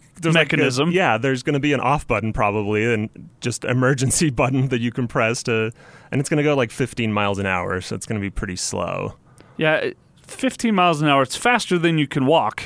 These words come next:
Speaker 1: Yeah, I mean, you're
Speaker 2: But
Speaker 1: walking
Speaker 2: I don't know
Speaker 1: at,
Speaker 2: if
Speaker 1: like,
Speaker 2: it's worth
Speaker 1: four
Speaker 2: it.
Speaker 1: miles an hour, but get some exercise.
Speaker 2: Uh, unless it's, like, a hundred and eight degrees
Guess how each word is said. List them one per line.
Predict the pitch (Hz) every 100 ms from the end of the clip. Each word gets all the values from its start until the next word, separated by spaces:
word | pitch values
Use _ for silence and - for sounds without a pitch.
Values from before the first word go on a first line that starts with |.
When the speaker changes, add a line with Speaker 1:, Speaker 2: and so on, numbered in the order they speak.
| -
Speaker 1:
Yeah, | 175 165 156 - -
I |
mean, | 151 160
you're | 165
Speaker 2:
But |
Speaker 1:
walking | 135 180
Speaker 2:
I |
don't | 185
know | 160
Speaker 1:
at, |
Speaker 2:
if | 160
Speaker 1:
like, | 151
Speaker 2:
it's | 147
worth | 240
Speaker 1:
four | 110
Speaker 2:
it. | 107
Speaker 1:
miles | 98 95 95
an |
hour, | 90 87 90 92
but | 92 95 95 - - - - - - -
get | 180 196
some | 147
exercise. | 107 98 95 - 64 131 - -
Speaker 2:
Uh, | - 165
unless | 196 190 262 254
it's, | 214
like, | 185 165 - - - - -
a | 151
hundred | 135 196 208 185
and | 160
eight | 180 180
degrees | 160 156 143 123 127 -